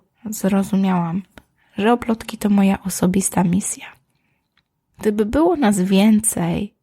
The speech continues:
to nie tylko ja wkładałabym tej kobiecie do głowy, że zasługuje,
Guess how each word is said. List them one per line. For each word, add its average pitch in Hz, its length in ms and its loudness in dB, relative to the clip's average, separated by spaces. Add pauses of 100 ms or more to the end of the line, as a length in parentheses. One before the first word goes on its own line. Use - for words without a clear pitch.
(240)
to 196 120 -2
nie 214 180 2
tylko 240 420 0
ja 190 400 0
wkładałabym 180 840 -2
tej 175 160 -2
kobiecie 185 500 0
do 190 120 -6
głowy, 185 680 -2 (400)
że 185 160 0
zasługuje, 180 840 0